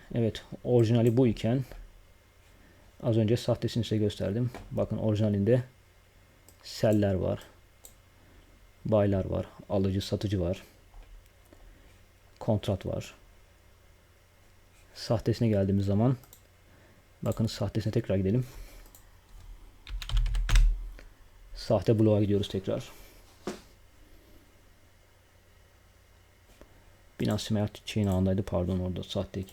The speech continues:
örneğini verdiğimiz örnek buradaydı. Blocktopia. Evet.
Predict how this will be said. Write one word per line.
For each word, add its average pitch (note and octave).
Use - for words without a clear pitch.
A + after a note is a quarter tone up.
örneğini G2+
verdiğimiz G#2+
örnek G2+
buradaydı. G2
Blocktopia. -
Evet. F2